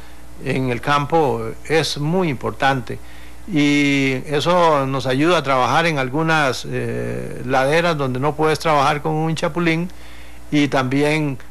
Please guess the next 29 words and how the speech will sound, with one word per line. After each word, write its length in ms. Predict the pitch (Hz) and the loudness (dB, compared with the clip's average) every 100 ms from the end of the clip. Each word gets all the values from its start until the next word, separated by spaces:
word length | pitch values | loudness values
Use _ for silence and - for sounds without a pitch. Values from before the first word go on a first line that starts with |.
| - - | -12 -6
eh, 640 | 127 123 123 127 127 123 | -4 -2 -2 -4 -6 -4
lo 180 | 123 131 | -2 -2
que 160 | - 127 | 0 0
citaba 460 | 127 110 131 139 | -2 0 4 4
don 120 | 139 127 | 4 2
Juan 420 | 131 127 135 147 | 2 2 0 -2
en, 260 | 135 113 113 | -4 -6 -6
en, 360 | 120 120 139 | -6 -6 -6
en 100 | 123 | -4
algunas 400 | 117 120 135 147 | -4 -2 -2 -2
plantaciones 720 | - 143 139 147 156 147 165 - - - - - - | -2 -2 0 0 2 2 0 -4 -12 -14 -14 -14 -2
que 140 | 139 | 0
no 200 | 131 143 | 2 2
puede, 680 | 139 131 135 139 147 131 117 - | 2 2 4 4 4 2 -2 -6
eh, 640 | 131 117 117 117 113 113 113 113 - - 120 | -6 -2 -2 -2 -4 -4 -6 -8 -10 -10 -2
recibir, 640 | 139 135 131 139 170 131 - - - - | 0 2 2 4 4 0 -6 -14 -14 -6
eh, 140 | 120 | -4
pesos 420 | 120 147 143 156 160 | 0 0 0 0 -2
excesivos 520 | 151 147 156 165 170 | -2 -2 0 0 0
porque 300 | 170 143 117 - | -2 -2 -4 -6
se 320 | - - 135 120 | -12 -4 2 2
afecta 420 | 113 143 127 139 | 2 -2 0 0
todo 140 | 147 | 2
el 80 | 143 | 0
sistema 380 | 127 120 135 135 | 0 -2 0 0
radical 580 | 123 127 120 123 120 120 | 2 0 0 0 0 -2
de 80 | 120 | -2
la 160 | 113 | -2
plantación. 480 | 120 113 120 156 190 | -4 -4 -2 -2 -4